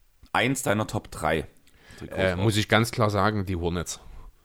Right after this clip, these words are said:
Speaker 2: Das ist ein richtig geiles Trikot. Wir haben's ja damals schon mal, hab ich schon mal irgendwann angesprochen. Ich bin so ein Typ für so einen Farbverlauf. Sowas gefällt mir. Die Hornets mit dem,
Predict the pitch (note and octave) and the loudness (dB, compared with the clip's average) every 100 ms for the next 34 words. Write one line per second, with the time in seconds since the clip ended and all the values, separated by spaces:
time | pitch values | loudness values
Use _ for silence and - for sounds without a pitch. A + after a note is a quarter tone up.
0 | _ - A#2 C#3+ B2+ A#2 C3+ - B2+ - | _ -2 4 6 6 4 0 -2 -2 2
1 | A#2 A2 - A2+ - A#2 A2 G#2 A2 A#2+ | 4 2 -2 -2 4 6 6 4 2 2
2 | F#2+ G2+ A#2+ - A#2 A#2 A2 A2+ B2 A2 | 2 2 0 0 0 0 0 -2 0 2
3 | G#2 G#2+ G#2+ G#2+ F2 G2+ - A2+ G2+ A2 | 2 0 -2 -2 -2 -4 -2 0 0 0
4 | - A#2+ A#2+ A2 - C3 C3 B2+ A#2 G#2+ | 2 2 4 4 6 4 6 4 4 6
5 | A2 A#2+ D3 A#2 A#2+ - G#2+ - A2 - | 4 6 6 6 4 0 -2 -2 -2 4
6 | A2+ - A#2 G#2+ - - - - G#2 B2 | 2 4 4 2 -2 -18 -8 0 4 4
7 | B2 A2+ - G#2+ A2 G2+ | 4 2 0 2 2 2